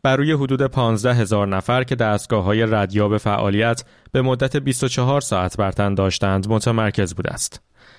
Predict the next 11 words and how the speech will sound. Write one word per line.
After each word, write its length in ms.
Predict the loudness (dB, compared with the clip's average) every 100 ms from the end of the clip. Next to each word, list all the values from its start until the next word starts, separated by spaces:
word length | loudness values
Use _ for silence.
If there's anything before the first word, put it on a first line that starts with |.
| _ _ _
این 160 | 0 0
مطالعه 440 | 2 0 2 0
که 120 | 0
نتایج 520 | 0 0 0 0 0
آن 200 | 0 0
در 120 | 0 0
مجله 520 | 0 0 2 2 2
علمی 380 | 2 0 0 -2
سیرکولیشن 720 | 0 -2 2 0 2 0 0
منتشر 460 | 0 0 0 0
شده، 400 | 0 0 2 0